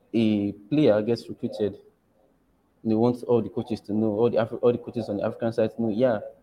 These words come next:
this, a play-, a player has been recruited in the United States to study and play football. So that kind of, so there's a need to put that in. So there are many, many updates every week, every, every month. So that's what my,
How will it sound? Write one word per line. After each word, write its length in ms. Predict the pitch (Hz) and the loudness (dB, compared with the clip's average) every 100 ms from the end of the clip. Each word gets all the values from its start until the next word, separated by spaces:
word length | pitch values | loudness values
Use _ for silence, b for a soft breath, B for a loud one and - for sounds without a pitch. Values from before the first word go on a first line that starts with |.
| _ - - | _ -16 -8
this, 260 | 120 - - | -8 -8 -6
a 100 | 107 | -6
play-, 400 | - 120 117 104 | -2 -4 -2 -4
a 20 | |
player 260 | 101 120 120 | -4 0 0
has 180 | 107 101 | 0 -2
been 140 | 98 | -6
recruited 340 | 92 107 113 101 | -8 -8 -4 -4
in 140 | 98 | -6
the 60 | 95 | -8
United 280 | 101 107 | -8 -8
States 360 | 104 104 101 - - | -8 -12 -14 -16 -16
to 100 | 95 | -12
study 340 | - 107 104 | -2 -2 0
and 240 | 101 95 92 _ - | -4 -6 -12 _ -10
play 200 | 104 101 - | -6 -6 -8
football. 320 | 95 98 95 _ _ _ _ _ _ _ | -10 -10 -10 _ _ _ _ _ _ _
So 140 | - 113 | 2 6
that 120 | 117 | 6
kind 140 | 117 | 6
of, 160 | 104 104 - 98 98 - - | 4 2 -6 -4 -4 -6 -10
so 440 | - 110 104 101 - - - - 110 | 0 2 4 0 -6 -20 -20 -10 -2
there's 160 | 101 | 0
a 60 | 107 | 2
need 200 | 117 120 | 2 0
to 100 | 101 | -8
put 220 | 92 117 | -8 -2
that 260 | 104 104 - | 0 0 0
in. 240 | 101 127 - - - _ _ _ _ _ _ | -4 -4 -8 -16 -16 _ _ _ _ _ _
So 180 | - 127 | 0 6
there 120 | 123 | 8
are 40 | 131 | 10
many, 220 | 143 143 | 8 6
many 300 | 139 139 139 | 8 8 8
updates 420 | 123 120 113 110 - | 6 4 2 -2 0
every 240 | 127 131 | 2 2
week, 280 | 117 113 113 | 2 0 0
every, 400 | 117 120 120 117 | -2 0 -2 -2
every 260 | 120 117 117 | -2 -2 -4
month. 340 | 110 104 104 | -4 -6 -8
So 400 | - - 104 101 _ | -16 -8 -6 -6 _
that's 240 | 131 123 - | -4 -2 -4
what 140 | 113 - - - - | -8 -10 -20 -14 -2
my, 240 | 113 110 | 0 0